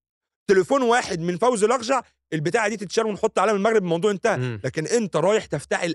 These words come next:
Speaker 1: أزمة دبلوماسية ضخمة ما بين بلدين already في أزمة موجودة، أنت بتصب ال-، الزيت على النار ليه؟
Speaker 2: لا، بس مين اللي بدأها؟ اللي بدأها السنة اللي فاتت في ألفين تلاتة وعشرين في كأس أمم أفريقيا للمحليين، أقيمت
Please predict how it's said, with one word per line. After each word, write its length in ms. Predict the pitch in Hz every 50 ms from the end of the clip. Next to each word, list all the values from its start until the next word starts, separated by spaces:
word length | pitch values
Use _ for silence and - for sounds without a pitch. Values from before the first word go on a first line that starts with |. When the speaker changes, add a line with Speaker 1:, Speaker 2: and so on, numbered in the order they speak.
| -
Speaker 1:
أزمة 420 | 170 190 165 151 151 170 175 180 170 - _ _ _ _ _ -
دبلوماسية 680 | 139 131 160 156 156 147 - 196 202 214 202 185 151 - _ _ - 180
ضخمة 280 | 202 - - 180 160
ما 100 | 160 160
بين 160 | 170 208 220
بلدين 360 | 208 202 190 190 190 220 254 247
already 440 | - 202 226 233 262 320 339 294 254
في 200 | - 285 262 285
أزمة 200 | 285 233 240 220
موجودة، 500 | 208 202 196 190 262 302 262 160 117 - _ _ _ _ -
أنت 100 | 151 196
بتصب 400 | 175 180 - - 277 233 208 214
ال-، 240 | 190 180 175 165
الزيت 460 | 156 151 147 123 143 143 139 214 - -
على 80 | 165 165
النار 180 | 170 202 226
ليه؟ 240 | 190 180 185 208 151
Speaker 2:
لا، 220 | 127 135 151 170
بس 240 | 160 131 131 - -
مين 160 | 156 165 180
اللي 140 | 180 170 151
بدأها؟ 360 | 135 143 143 165 165 151 151 160
اللي 100 | 156 139
بدأها 320 | 135 143 160 180 180 160
السنة 260 | 156 - - 170 180
اللي 160 | 180 156 143 131
فاتت 440 | - 165 180 180 - 196 170 -
في 80 | - 143
ألفين 220 | 127 110 175 175
تلاتة 200 | 156 170 170 190
وعشرين 520 | 156 131 123 117 - - 151 165 160 151 143
في 140 | 123 - 131
كأس 200 | 170 180 175 -
أمم 200 | 185 180 185 175
أفريقيا 420 | 139 139 135 - 196 196 - 208 175
للمحليين، 840 | 160 151 143 143 131 - - 139 131 127 131 139 151 165 156 135 113 - - _ _ _ _ _ _ _ -
أقيمت 600 | 151 - - 220 240 262 269 320 349 - _ -